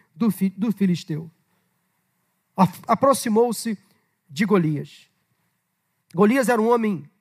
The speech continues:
afrontoso, era um homem forte, era um homem que envergonhava,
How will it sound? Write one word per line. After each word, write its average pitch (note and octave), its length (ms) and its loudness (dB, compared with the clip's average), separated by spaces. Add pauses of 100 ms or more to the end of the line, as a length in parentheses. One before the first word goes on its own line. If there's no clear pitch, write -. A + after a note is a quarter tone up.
(540)
afrontoso, F#3 1040 -2 (680)
era F#3 120 2
um G#3+ 60 4
homem A3+ 160 0 (640)
forte, G3+ 800 -2 (880)
era G#3 140 -2
um A#3 100 2
homem C4 180 2
que G#3 580 -6 (280)
envergonhava, G#3+ 1200 0